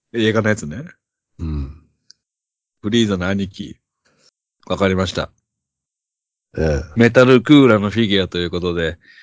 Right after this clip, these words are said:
Speaker 1: あのー、今年の誕生日楽しみにしててください。
Speaker 2: <laughs> あ、そうですか。
Speaker 1: 女キャラじゃないんですね。
Speaker 2: 女キャラ。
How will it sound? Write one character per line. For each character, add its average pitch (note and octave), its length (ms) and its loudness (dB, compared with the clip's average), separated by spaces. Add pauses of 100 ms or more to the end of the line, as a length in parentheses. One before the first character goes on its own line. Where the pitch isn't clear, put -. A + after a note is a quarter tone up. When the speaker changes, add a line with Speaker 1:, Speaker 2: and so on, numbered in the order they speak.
(560)
Speaker 1:
あ F#2+ 200 0
の D#2+ 500 -6
ー、 - 20 -12
今 G#2 140 -2
年 G2 160 -4
の F#2 100 -2
誕 F2+ 200 -2
生 F2 200 0
日 D#2 180 -4
楽 F#2 180 -2
し F#2 120 -4
み E2+ 80 0
に E2 40 -4
し E2 40 -6
て E2 80 -4
て E2 80 -4
く D#2 80 -6
だ D#2+ 80 -4
さ - 280 2
い。 - 120 0
Speaker 2:
<laughs> - 100 -12 (4000)
あ、 E2+ 60 -12
そ F2+ 200 -12
う D#2 40 -10
で D2 80 -12
す - 120 -16
か。 - 100 -20 (960)
Speaker 1:
女 G#3 460 6
キ A#3 80 6
ャ A3 60 6
ラ D3+ 120 6
じ A#2 60 4
ゃ A2 40 6
な A#2+ 140 6
い A#2 80 2
ん F#2+ 40 -4
で E2+ 40 -10
す E2 80 -14
ね。 D2 240 -12 (1900)
Speaker 2:
女 A#3+ 680 0
キ G#3 120 0
ャ G#3 100 6
ラ。 E2 1160 0